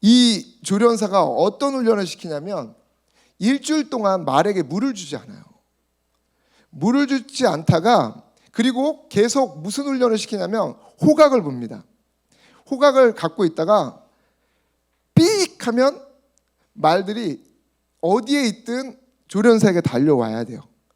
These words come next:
이 훈련을 계속 시킵니다. 물을 주지 않고 이 훈련들을 계속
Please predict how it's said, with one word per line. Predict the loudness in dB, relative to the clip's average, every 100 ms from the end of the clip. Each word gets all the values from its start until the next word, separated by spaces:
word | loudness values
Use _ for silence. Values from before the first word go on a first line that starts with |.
| _
이 | 2
훈련을 | 4 4 2 0
계속 | -2 -4 -4
시킵니다. | -10 -14 -14 -14 -20 _ _ _ _ _ _
물을 | -2 2 2
주지 | -2 -2
않고 | -2 -4 -6 -6 -6
이 | -8
훈련들을 | -8 -6 -6 -6 -8
계속 | -10 -10 -12